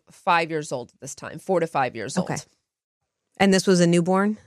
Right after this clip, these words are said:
Speaker 2: this other child?
Speaker 1: No, he was, <laughs> he was not a newborn. He was two and a half years old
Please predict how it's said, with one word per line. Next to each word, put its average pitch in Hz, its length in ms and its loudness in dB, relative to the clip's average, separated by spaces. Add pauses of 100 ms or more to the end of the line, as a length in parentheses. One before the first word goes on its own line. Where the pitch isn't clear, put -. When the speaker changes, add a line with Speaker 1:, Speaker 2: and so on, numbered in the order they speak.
(100)
Speaker 2:
this 180 160 -2
other 185 220 -2
child? 202 420 -6
Speaker 1:
No, 190 520 2
he 202 140 -8
was, 190 160 -2
<laughs> 202 100 -4
he 208 140 0
was 175 200 -4
not 202 220 2
a 208 40 -8
newborn. 139 500 -6
He 175 160 -10
was 170 160 -4
two - 220 -6
and 254 100 -2
a 180 40 0
half 175 360 0
years 156 260 -2
old 160 440 -2